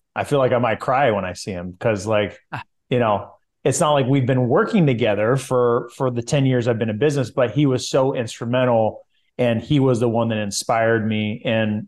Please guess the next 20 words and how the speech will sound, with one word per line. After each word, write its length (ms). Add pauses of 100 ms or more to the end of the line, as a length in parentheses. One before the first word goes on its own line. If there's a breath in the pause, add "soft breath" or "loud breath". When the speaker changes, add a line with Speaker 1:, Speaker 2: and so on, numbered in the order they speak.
Speaker 1:
and 140
also 340
helped 220
me 80
do 160
my 120
first 280
couple 260
deals, 460
like, 240 (480)
not 360
by 120
telling 440
me 100
how 180
to 80
do 200
them, 160
but 180
literally 640